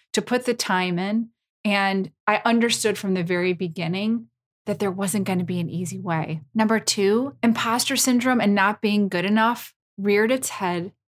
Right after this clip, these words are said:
every day for me. <laughs> I mean, every day for nine months.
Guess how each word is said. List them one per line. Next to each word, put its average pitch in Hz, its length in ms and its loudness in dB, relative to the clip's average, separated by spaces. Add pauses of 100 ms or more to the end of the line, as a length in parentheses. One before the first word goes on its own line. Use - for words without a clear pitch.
(340)
every 185 200 0
day 165 160 -6
for - 200 -16
me. - 280 -14
<laughs> - 1200 -10
I 415 160 0
mean, 403 360 2
every 214 280 2
day 190 200 0
for 190 180 -4
nine 185 300 -6
months. - 440 -10